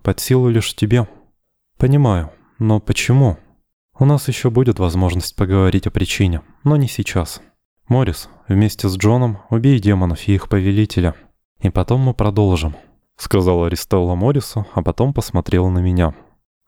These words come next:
"Джон, ты отлично справился", сказал он и поклонился. "А, Джон, возвращайся на летучий корабль без меня,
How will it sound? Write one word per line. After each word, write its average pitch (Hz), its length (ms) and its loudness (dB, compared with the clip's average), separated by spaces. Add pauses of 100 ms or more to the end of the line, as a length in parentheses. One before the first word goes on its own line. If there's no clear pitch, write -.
"Джон, 107 360 0 (280)
ты - 80 -4
отлично 127 440 -2
справился", 87 680 -4 (460)
сказал 87 420 0
он 131 180 2
и - 20 -6
поклонился. 92 800 -2 (600)
"А, 104 320 2 (100)
Джон, 107 380 2 (140)
возвращайся 120 760 0
на 117 80 4
летучий 101 420 2
корабль 98 420 2
без 90 180 -2
меня, 98 340 2